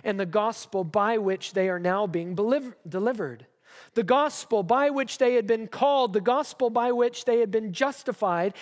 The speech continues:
and the gospel by which they are now being sanctified. If. You see that there in verse two? If. Oh, that's an ominous if.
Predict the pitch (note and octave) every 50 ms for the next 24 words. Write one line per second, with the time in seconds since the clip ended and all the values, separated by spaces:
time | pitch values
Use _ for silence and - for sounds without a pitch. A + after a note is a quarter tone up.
0 | - - - A#3 A3 A3 F3+ A3+ B3 C4 B3 - - A#3+ A3 G3+ G3+ G#3+ A#3 B3+
1 | B3 B3 A#3 - - F#3 F3 A3+ A#3+ B3+ C4+ C#4 - A3 A3+ A#3 A3+ A3 A3 A3+
2 | B3 C4 C4 A#3+ A3+ B3 A#3+ A#3+ A#3+ A#3 - - - - C#4 C#4 B3 - A#3 E3+
3 | - F#3+ E3+ D3 B2+ A2 F#2+ F2+ F2 - - _ _ _ _ _ _ _ _ _
4 | _ _ _ _ _ _ _ _ _ _ _ _ _ _ _ _ _ _ _ _
5 | _ _ _ _ _ _ _ _ - F#3+ E3+ B2+ - - - - - - _ _
6 | _ _ _ _ _ _ _ _ _ - B2+ - - C3+ C3+ C#3 C3 - C#3+ C#3
7 | C#3 C3 B2+ C3+ C3 - - - D#3 C#3+ D3 D#3+ D#3 _ _ _ _ _ _ _
8 | _ _ _ _ _ _ _ _ - A#2+ G#2+ F#2 - _ _ _ _ - E3+ E3+
9 | E3 D#3 D3 C#3 B2+ - - C#3+ B2 B2+ _ _ - D3+ D#3 D#3 D3+ C#3 C3+ A#2
10 | G2 - - _ - G2 - -